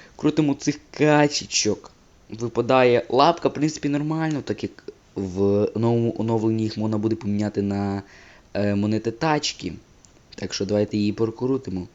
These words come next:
О, монетка, нормально. Я думаю, позбирати собі монетки на, е, багі, отут динозаврик. І тут в мене є комбончик. Так, все, відкриваємо. Думаю, щось годне випаде.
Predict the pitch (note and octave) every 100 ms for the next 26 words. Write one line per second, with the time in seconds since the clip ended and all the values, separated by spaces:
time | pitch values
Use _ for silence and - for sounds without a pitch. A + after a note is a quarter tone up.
0 | _ _ _ - - A#2+ A#2 A2+ B2 A#2
1 | A2+ - A2 A2 - A#2 A2 G#2 G#2 G#2+
2 | - - - - - C#3 D3+ D3 D3 C3+
3 | C#3+ C#3+ C3+ - B2 C3 C3 C3 B2+ -
4 | A#2 A#2+ B2 A#2 - A#2 A#2 A#2 A#2 A#2
5 | A2+ A2 G#2+ - - - _ _ _ -
6 | - G2+ G#2+ G#2+ G#2 A#2 C#3+ D#3+ C3+ A2
7 | - - G2 G2+ G2 F2 E2+ E2 F2 -
8 | - _ - - _ - A2+ C#3 D3 C3+
9 | B2+ A#2+ B2 - A2+ G2 F2 E2+ - -
10 | - E2+ - - - - G2 F#2 G#2 G#2+
11 | A2+ C3 C3+ C#3+ - - _ _ _ _
12 | _ _ _ _ _ _ - _ _ -
13 | A#2+ A#2 A#2+ B2+ A2 A#2 G2+ F#2+ F#2 F#2+
14 | G2